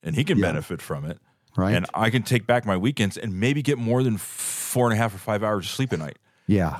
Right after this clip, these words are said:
Speaker 1: That
Speaker 2: That
Speaker 1: is
Speaker 2: has to be
Speaker 1: really,
Speaker 2: nice.
Speaker 1: that has been rough for me
Speaker 2: Right.
Speaker 1: Um, and so, you know, this time of, of the day here, you know, when I get off of the show, I've really gotta push myself not to sit down, because if I do,
Speaker 2: Mm-hmm.
Speaker 1: I'm out.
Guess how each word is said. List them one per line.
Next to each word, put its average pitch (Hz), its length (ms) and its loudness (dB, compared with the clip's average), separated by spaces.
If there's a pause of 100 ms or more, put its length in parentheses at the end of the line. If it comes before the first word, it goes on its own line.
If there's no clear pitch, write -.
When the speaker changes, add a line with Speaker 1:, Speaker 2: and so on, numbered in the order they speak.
Speaker 1:
That 131 280 4
Speaker 2:
That 98 120 0
Speaker 1:
is 110 100 6
Speaker 2:
has 98 140 2
to - 20 0
be 110 40 2
Speaker 1:
really, 113 280 6
Speaker 2:
nice. 73 140 0 (180)
Speaker 1:
that 123 220 2
has 110 160 -2
been 104 200 -2
rough 104 220 2
for - 180 -6
me 78 220 -10 (400)
Speaker 2:
Right. 90 380 2
Speaker 1:
Um, 80 460 -2
and 90 180 -4
so, 92 280 0
you 92 160 -4
know, 87 120 -2
this 104 160 0
time 113 320 0
of, 90 200 -2
of 92 200 -4
the 85 60 -12
day 98 440 -2 (320)
here, 113 300 2
you 113 100 4
know, 95 100 2
when 92 140 0
I 92 60 2
get 104 160 0
off 104 180 2
of 87 80 -8
the 82 80 -6
show, 107 400 0 (320)
I've 104 160 2
really 127 180 4
gotta 110 160 4
push 151 320 -2
myself 85 540 -2
not 104 180 2
to - 60 -10
sit 98 220 -4
down, 98 300 0
because 104 220 -6
if 98 120 2
I 90 80 2
do, 92 500 2 (640)
Speaker 2:
Mm-hmm. - 40 -6
Speaker 1:
I'm 90 120 0
out. 90 300 -2